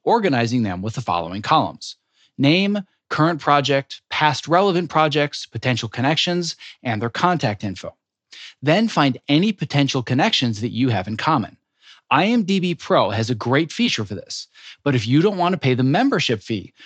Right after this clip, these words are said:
with a little elbow grease, you can dig through credits of their past projects to see if you have worked with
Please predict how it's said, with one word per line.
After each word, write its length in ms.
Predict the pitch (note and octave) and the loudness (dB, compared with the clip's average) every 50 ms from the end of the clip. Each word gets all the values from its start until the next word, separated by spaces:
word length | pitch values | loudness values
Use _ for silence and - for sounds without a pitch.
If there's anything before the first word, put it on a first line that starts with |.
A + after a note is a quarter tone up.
| - _ _ | -20 _ _
with 140 | C#3 B2+ | -2 0
a 60 | C#3 C3+ | 0 0
little 320 | B2 C#3 E3 F#3 - - - | 2 4 4 2 2 2 2
elbow 320 | D3+ D#3+ F3 E3 G3 G3+ | 2 2 4 4 2 0
grease, 420 | F#3+ F3 G3+ G#3+ A3 G3+ - - - | 0 0 -2 -2 -2 -2 -4 -8 -10
you 180 | _ B2+ B2+ C3 | _ -4 -2 -2
can 200 | B2+ C#3 B2+ A2+ | 0 0 0 0
dig 260 | G#2 - D3 E3 D#3 | 0 0 0 0 0
through 180 | - - G3 F#3 | -4 -6 -6 -6
credits 400 | - - D3+ C3+ C3+ D3 C3+ - | -2 0 0 0 0 0 -2 -4
of 140 | - B2 G#2 | -8 -4 -2
their 140 | A#2+ A2 | -2 -2
past 400 | - - - C#3+ C#3+ C3 - - | -2 -2 -2 0 0 0 -2 -4
projects 500 | - C3 C3 C#3+ C#3 F3 F#3 F3+ - - | -2 0 0 0 0 -2 -4 -4 -6 -10
to 100 | - - | -6 -6
see 240 | A#2 - - C#3+ C#3 | -6 -2 0 0 0
if 140 | B2+ G#2+ A2+ | 0 -2 0
you 140 | A#2+ C3+ D#3 | 0 2 2
have 120 | D#3+ C3+ | 2 2
worked 220 | B2 A#2+ A2+ A2+ - | -2 -2 -2 -4 -6
with 100 | A2+ | -10